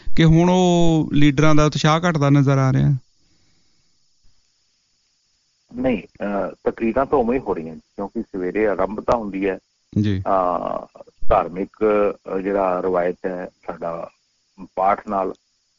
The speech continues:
Speaker 1: ਜੀ।
Speaker 2: ਔਰ ਉਸ ਤੋਂ ਬਾਅਦ ਉਵੇਂ ਹੀ ਤਕਰੀਰਾਂ ਹੁੰਦੀਆਂ। ਹੁਣ, ਅਹ, ਜਿਹੜੀ ਤੁਸੀਂ ਕਹਿੰਦੇ ਹੋ ਨਾ ਵੀ ਕਵਰੇਜ ਨਹੀਂ ਘਟੀ, ਵੈਸੇ ਤਾਂ ਕਿਸਾਨ ਮੋਰਚੇ ਨੇ ਆਪਣਾ YouTube ਚੈਨਲ ਬਣਾਇਆ ਹੋਇਆ ਹੈ। ਚਾਰ ਦਿਨ ਤਾਂ ਉੱਥੇ ਨੈੱਟ ਬੰਦ ਰਿਹਾ,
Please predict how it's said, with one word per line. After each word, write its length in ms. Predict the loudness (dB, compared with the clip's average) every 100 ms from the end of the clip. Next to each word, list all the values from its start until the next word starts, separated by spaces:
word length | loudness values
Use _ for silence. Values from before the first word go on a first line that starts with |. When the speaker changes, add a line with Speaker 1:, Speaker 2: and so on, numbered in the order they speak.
| -6
Speaker 1:
ਜੀ। 100 | -2
Speaker 2:
ਔਰ 60 |
ਉਸ 100 | -2 -2
ਤੋਂ 100 | -2
ਬਾਅਦ 160 | 0 0
ਉਵੇਂ 200 | -2 -4
ਹੀ 60 |
ਤਕਰੀਰਾਂ 380 | -4 -6 -4 -4
ਹੁੰਦੀਆਂ। 400 | -6 -10 -12 -12 -14 _ _ _ _ _ _ -6
ਹੁਣ, 200 | -2 2
ਅਹ, 640 | 2 4 4 2 0 0 0
ਜਿਹੜੀ 280 | -2 -4
ਤੁਸੀਂ 280 | -4 -4 0
ਕਹਿੰਦੇ 180 | 0 0
ਹੋ 80 | -2
ਨਾ 60 |
ਵੀ 100 | -2
ਕਵਰੇਜ 420 | 0 2 2 2 0
ਨਹੀਂ 160 | -2 -2
ਘਟੀ, 300 | -2 -4 -8 _ _ _ _ _ _ _ -20 _ -4
ਵੈਸੇ 260 | -4 0
ਤਾਂ 100 | -2
ਕਿਸਾਨ 300 | -2 -2 0
ਮੋਰਚੇ 300 | 2 0 0
ਨੇ 80 | -2
ਆਪਣਾ 240 | -2 -2
YouTube 460 | -4 -2 -2 0 0
ਚੈਨਲ 300 | 0 0 0
ਬਣਾਇਆ 340 | -2 -4 -4
ਹੋਇਆ 240 | -4 -4 -6
ਹੈ। 40 | -10 _ _ _ _ _ _
ਚਾਰ 280 | 2 4 4
ਦਿਨ 200 | 2 -2
ਤਾਂ 120 | 0 0
ਉੱਥੇ 300 | 0 -4 -4
ਨੈੱਟ 300 | -2 -4 -4
ਬੰਦ 260 | -4 -4
ਰਿਹਾ, 280 | -8 -8 -10